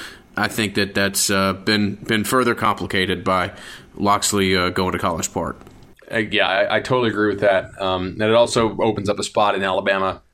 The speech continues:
Speaker 2: potentially for Freeze if he, if he was to take that, if, <laughs> if the S E C was to approve that.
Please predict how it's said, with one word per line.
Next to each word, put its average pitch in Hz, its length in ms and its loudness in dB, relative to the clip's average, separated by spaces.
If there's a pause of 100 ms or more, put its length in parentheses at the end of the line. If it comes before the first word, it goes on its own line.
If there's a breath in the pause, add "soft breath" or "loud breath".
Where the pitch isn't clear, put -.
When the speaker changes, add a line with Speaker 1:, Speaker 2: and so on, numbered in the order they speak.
(120)
Speaker 2:
potentially 101 340 -4
for 101 120 -6
Freeze 127 380 2
if 113 80 0
he, 107 80 0
if 95 140 -4
he 98 100 0
was 90 160 -2
to - 80 -18
take 101 220 -2
that, 101 180 2
if, 101 140 -4
<laughs> - 0 -
if - 200 -4
the 123 100 2
S - 60 -2
E - 40 -10
C - 420 -2 (680)
was 123 340 0
to 120 160 2
approve 180 340 0
that. 87 340 0